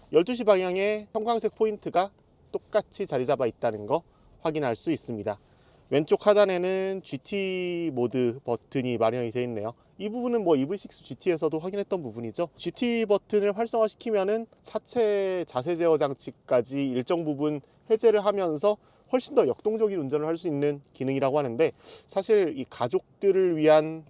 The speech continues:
이런 큰 에스유브이에서 누를 일이 얼마나 있을까 싶은 생각이 드는 건 사실이에요. 어쨌든 지티라는 브랜드 철학에 맞는 버튼이니까 이따가 한번 살짝 눌러서 어떤 느낌인지 한번 알아보도록 할게요.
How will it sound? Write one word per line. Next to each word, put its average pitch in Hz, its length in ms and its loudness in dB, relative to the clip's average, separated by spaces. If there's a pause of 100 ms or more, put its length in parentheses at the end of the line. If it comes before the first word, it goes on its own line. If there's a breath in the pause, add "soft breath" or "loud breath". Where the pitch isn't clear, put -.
이런 123 300 0
큰 269 300 -8
에스유브이에서 147 1040 -2
누를 131 280 -4
일이 127 320 -2 (180)
얼마나 151 340 2
있을까 113 440 -6 (200)
싶은 - 300 -8
생각이 196 340 -4
드는 123 160 -6
건 120 80 -6
사실이에요. 117 440 -12 (320 loud breath)
어쨌든 233 440 0
지티라는 226 640 -4
브랜드 170 600 2
철학에 233 380 -2
맞는 156 460 -4 (380 soft breath)
버튼이니까 165 680 0 (320 soft breath)
이따가 214 380 2
한번 202 180 0
살짝 233 320 -4
눌러서 139 420 -2 (160)
어떤 214 280 2
느낌인지 151 360 -4
한번 120 240 -2 (220)
알아보도록 123 420 2
할게요. 113 340 -6